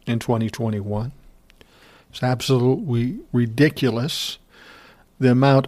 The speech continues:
of mass shootings. One such shooting you might remember was, um,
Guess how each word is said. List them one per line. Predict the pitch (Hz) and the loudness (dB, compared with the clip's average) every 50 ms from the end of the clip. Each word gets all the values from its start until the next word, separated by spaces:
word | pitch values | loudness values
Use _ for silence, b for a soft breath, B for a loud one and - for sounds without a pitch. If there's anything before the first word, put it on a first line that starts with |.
| - | 0
of | 139 131 120 110 127 | 0 0 2 2 2
mass | 135 127 127 131 135 135 - - - _ | 2 2 2 2 0 0 -2 -4 -8 _
shootings. | - - - - 170 170 165 139 131 143 156 139 120 | -8 -8 0 4 6 6 6 6 4 2 0 0 0
One | 117 131 139 143 147 139 | 2 2 4 4 2 0
such | - - 147 139 131 - - - - | 0 0 0 0 2 2 0 -2 -2
shooting | - - - 147 139 139 151 156 143 | -6 -4 0 2 2 2 2 2 2
you | 131 127 | 4 4
might | 123 131 131 131 - | 4 4 2 2 2
remember | 139 123 117 120 123 120 123 127 143 143 151 - - - _ _ _ _ _ _ _ _ b b b b b b b b b b b b _ _ | 2 2 4 4 2 2 2 2 0 -2 -2 -4 -10 -20 _ _ _ _ _ _ _ _ b b b b b b b b b b b b _ _
was, | - 127 123 120 117 113 107 - - - | 2 2 4 4 2 2 0 -2 0 0
um, | 123 117 110 110 110 107 113 117 | 0 2 2 0 0 -2 -4 -8